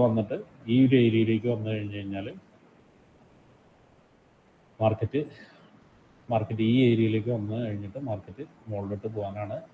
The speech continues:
കുറച്ചും കൂടി, വന്നാലാണ് കുറച്ചും കൂടി മാർക്കറ്റ് മുകളിലേക്ക് പോവുള്ളൂ. I mean, ഈ ഏരിയയിലേക്ക് കുറച്ചും കൂടി താഴോട്ട് വന്നാലാണ്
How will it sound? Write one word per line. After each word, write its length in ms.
കുറച്ചും 340
കൂടി, 180
വന്നാലാണ് 600
കുറച്ചും 300
കൂടി 140
മാർക്കറ്റ് 320
മുകളിലേക്ക് 360
പോവുള്ളൂ. 400
I 80
mean, 120
ഈ 20
ഏരിയയിലേക്ക് 420
കുറച്ചും 220
കൂടി 140
താഴോട്ട് 320
വന്നാലാണ് 420